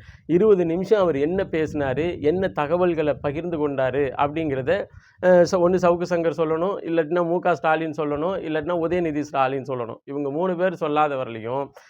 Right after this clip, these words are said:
அவங்க என்ன செய்தியை பகிர்ந்துக்கிட்டாங்க, என்ன செய்தியை பேசினாங்க நமக்கு தெரியாது. ஆனா, இந்த சந்திப்பு முடிந்த பிறகு சவுக்கு சங்கர் வெளியில் வந்து கொடுத்த பேட்டியில,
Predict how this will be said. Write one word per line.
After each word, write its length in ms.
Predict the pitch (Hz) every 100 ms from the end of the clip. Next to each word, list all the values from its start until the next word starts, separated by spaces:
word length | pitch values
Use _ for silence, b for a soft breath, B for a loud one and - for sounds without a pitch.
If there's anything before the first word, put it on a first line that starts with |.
| B
அவங்க 280 | 147 160 156
என்ன 320 | 143 175 214
செய்தியை 380 | 196 170 151 151
பகிர்ந்துக்கிட்டாங்க, 840 | 147 147 143 120 123 117 117 135 135 b _
என்ன 260 | 147 175 214
செய்தியை 380 | 175 160 147 -
பேசினாங்க 560 | 151 139 135 120 151
நமக்கு 320 | 170 147 139 117
தெரியாது. 460 | 143 131 117 113 B B B
ஆனா, 260 | - 208 226
இந்த 240 | 226 190
சந்திப்பு 440 | 185 190 214 202 196
முடிந்த 320 | 180 196 190
பிறகு 440 | 175 165 151 185 180
சவுக்கு 260 | 180 190 185
சங்கர் 300 | 170 160 143
வெளியில் 320 | 151 175 170
வந்து 480 | 156 147 151 143 135
கொடுத்த 300 | 156 147 147
பேட்டியில, 680 | 139 160 156 135 127 170